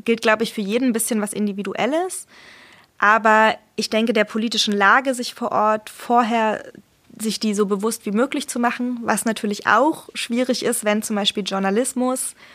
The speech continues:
stark eingeschränkt ist, wie das ja auf Samos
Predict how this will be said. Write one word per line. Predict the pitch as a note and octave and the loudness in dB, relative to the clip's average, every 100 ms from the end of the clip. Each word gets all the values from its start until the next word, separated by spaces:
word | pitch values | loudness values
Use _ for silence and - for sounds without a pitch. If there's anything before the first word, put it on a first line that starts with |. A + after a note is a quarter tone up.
| - _ _ - | -20 _ _ -4
stark | - A3 A3 | 0 2 2
eingeschränkt | - C4+ D4+ - D4 C#4 | 2 0 -2 -2 -4 -4
ist, | C4+ - | -6 -4
wie | A3 | -2
das | G#3+ | 0
ja | G#3 | 0
auf | F#3+ | -2
Samos | - G3 A3 A3+ A3+ | 0 2 2 2 -2